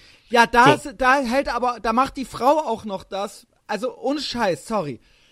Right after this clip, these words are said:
Speaker 1: Ich finde, es gibt irgendwo eine Rollenverteilung, das muss man nicht machen. Jeder darf machen, was er will.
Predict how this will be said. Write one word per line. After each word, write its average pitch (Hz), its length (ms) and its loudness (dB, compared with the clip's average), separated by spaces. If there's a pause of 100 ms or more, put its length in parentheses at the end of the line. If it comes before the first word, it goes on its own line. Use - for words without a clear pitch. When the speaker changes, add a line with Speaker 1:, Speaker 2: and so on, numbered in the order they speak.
(680)
Speaker 1:
Ich - 160 -4
finde, 285 280 0
es - 200 -2
gibt 247 180 0
irgendwo 214 300 0
eine 208 80 -2
Rollenverteilung, 214 580 -2
das 196 180 -4
muss 254 220 -2
man 285 140 4
nicht 285 160 -4
machen. 262 240 -2
Jeder 302 240 0
darf 262 220 -4
machen, 240 440 0
was 262 240 4
er 233 240 -4
will. 139 280 -2